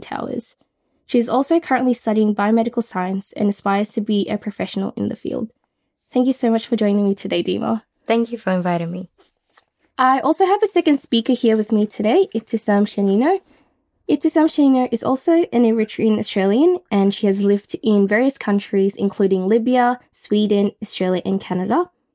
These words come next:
Speaker 1: She is a tourism management graduate. She is also a mother of three children and is currently working in administration for a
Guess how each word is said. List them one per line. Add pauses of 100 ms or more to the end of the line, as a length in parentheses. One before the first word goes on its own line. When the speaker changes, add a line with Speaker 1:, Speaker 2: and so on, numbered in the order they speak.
(460)
Speaker 1:
She
is
a
tourism
management
graduate. (640)
She
is
also
a
mother
of
three
children
and
is
currently
working
in
administration
for
a